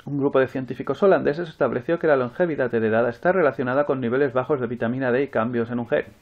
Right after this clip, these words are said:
Ahora pon la televisión y mira todos esos yogures que dicen "enriquecidos con vitamina D". Pues si quieres vivir mucho, según este estudio, ya sabes, tienes que hacer todo lo contrario de lo que te dicen en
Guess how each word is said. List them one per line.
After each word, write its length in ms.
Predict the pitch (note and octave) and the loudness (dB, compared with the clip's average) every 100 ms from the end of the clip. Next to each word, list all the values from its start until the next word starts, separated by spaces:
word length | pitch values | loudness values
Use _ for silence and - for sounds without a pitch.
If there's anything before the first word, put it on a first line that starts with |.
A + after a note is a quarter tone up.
| _ _ _ _ _ _ - - - | _ _ _ _ _ _ -20 -20 -10
Ahora 260 | C3 B2 A2+ | -6 -4 -2
pon 140 | D3 | 0
la 100 | G3+ | 2
televisión 580 | G#3+ G#3 G3 G#3 G3+ F#3 | 4 4 4 2 2 2
y 120 | D3+ | 0
mira 220 | D#3 E3 | 0 2
todos 280 | D#3+ D#3+ D#3 | 2 0 -2
esos 240 | D#3+ D#3+ | -4 -2
yogures 400 | D3 C#3 D3+ D3 | 0 0 0 0
que 80 | - | 0
dicen 260 | C#3 C#3 - | -4 -2 -4
"enriquecidos 680 | D3 D3+ F3+ F#3+ B3 B3 A#3 | -2 0 0 0 0 -2 0
con 180 | A3+ G#3 | 2 2
vitamina 460 | A3 G#3+ A3 A3 | 2 2 2 2
D". 180 | G#3+ G3+ - - - - - - - - - _ | 2 -2 -8 -20 -20 -18 -18 -20 -20 -20 -20 _
Pues 180 | C3+ A#2 - - _ | -6 -6 -12 -20 _
si 160 | - A#2+ | -12 -2
quieres 340 | B2+ B2+ A#2+ | 2 2 2
vivir 280 | B2+ A#2+ A#2 | 0 0 0
mucho, 500 | C#3 F#3 G#3+ G#3 G#3 - - | 0 -2 0 0 0 -6 -14
según 420 | - G#2+ A2 A#2 | -10 -4 -2 -2
este 260 | A2+ - G#2 | -4 -6 -6
estudio, 680 | - - F3 G3+ G#3 G#3+ A3 - - - - - - | -6 -2 2 4 4 2 -4 -10 -16 -16 -16 -20 -6
ya 140 | - D3 | -4 0
sabes, 340 | A2 F#2 F#2+ | -2 -2 -4
tienes 300 | C3+ A#2+ A#2+ | -4 -4 -4
que 60 | A#2+ | -4
hacer 260 | - C3+ | -2 -2
todo 260 | - D#3 D#3+ | 2 4 4
lo 80 | C3+ | 2
contrario 500 | C3 A#2+ C3+ D3 C3 | -2 0 2 4 2
de 120 | A2+ | 0
lo 100 | A2 | -2
que 80 | G#2 | -6
te 140 | G#2 | -6
dicen 320 | B2+ C#3+ C#3 | -4 -4 -6
en 240 | C3 D#3+ | -6 -8